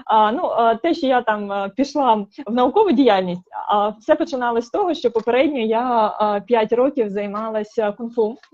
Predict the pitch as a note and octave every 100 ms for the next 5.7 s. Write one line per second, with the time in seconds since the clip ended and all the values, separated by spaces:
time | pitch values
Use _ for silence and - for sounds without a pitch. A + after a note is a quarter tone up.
0 | D#4+ E4+ G#3+ G3 G3+ G3+ G#3 A#3 C#4 D4
1 | D#4 A#3+ A#3+ E4+ D#4 B3+ F4+ F4+ D#4+ F#4
2 | A#3 F#4+ - - - - C4+ C4 C4+ D#4
3 | A#3+ A#3+ - A#3+ C#4 D4 G#3+ A3 A3+ A3+
4 | A3+ F#3+ F3+ F#3 A3+ - G3 F#3+ G3+ A3+
5 | A#3+ A#3+ A3+ G#3+ - A#3 B3+